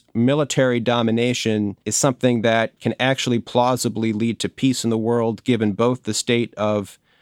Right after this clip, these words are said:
the world and the state of our own political system in the United States. We're seeing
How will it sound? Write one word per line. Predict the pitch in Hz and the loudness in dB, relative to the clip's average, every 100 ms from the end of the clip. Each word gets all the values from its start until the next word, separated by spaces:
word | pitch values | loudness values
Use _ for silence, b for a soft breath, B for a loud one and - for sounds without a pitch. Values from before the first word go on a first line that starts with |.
| _ _ | _ _
the | 98 107 | -4 0
world | 127 147 139 131 - | 2 2 2 -2 0
and | 127 131 | 0 2
the | 117 | 0
state | - 131 | 0 0
of | 127 | 2
our | 120 - | 0 2
own | 123 127 123 | 0 2 0
political | - 110 110 101 98 | -2 -2 -2 -2 -6
system | - 101 - 95 | -4 -4 -4 -4
in | |
the | 95 | -4
United | 92 90 85 | -4 -4 -6
States. | - 92 - - - b b b b - | -6 -8 -8 -16 -18 b b b b -2
We're | 151 | 0
seeing | - - 147 147 143 131 | 0 0 2 2 0 -2